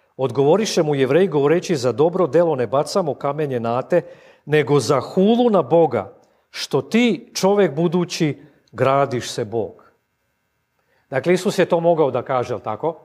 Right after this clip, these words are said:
Ali hula na Boga jeste kada čovek gradi sebe Bogom. Kada čovek je samoljubiv, kada služi sebi i kad se postavlja kao sudija. Zašto? Ko je jedini sudija?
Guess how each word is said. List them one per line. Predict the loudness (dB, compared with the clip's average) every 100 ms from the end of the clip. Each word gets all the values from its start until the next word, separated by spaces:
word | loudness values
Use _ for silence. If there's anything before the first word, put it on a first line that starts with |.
| _ _ _ _ _ _ _
Ali | 2 2 0
hula | -4 -2 0 2 2 0 -4 -4
na | -2
Boga | 0 2 2 4 2
jeste | 2 0 -2 -4
kada | -2 0 0
čovek | -2 0 2 4 2 -2 -20 _ _
gradi | -2 2 2 0
sebe | -6 -2 0 0
Bogom. | 0 -2 -2 -8 -16 _ _ _ _ _ _ _ _
Kada | -2 0 0
čovek | 2 2 4 0 -4 -20 -20 _ _ _ _ _ _
je | 0 0
samoljubiv, | 0 -2 0 0 2 2 2 0 -4 -4
kada | 0 0
služi | -2 0 2 2 -2
sebi | 2 2 4 0 -2 -10 _ _
i | -8 -4
kad | -4
se | -2 -4
postavlja | -2 -2 -2 0 -2
kao | 0 0 0
sudija. | -2 -8 -2 -2 -2 -8 _ -12
Zašto? | -4 -4 -4 0 -2 -2 -14 _
Ko | 0 2
je | 4
jedini | 2 0 -2
sudija? | -4 -4 -2 -4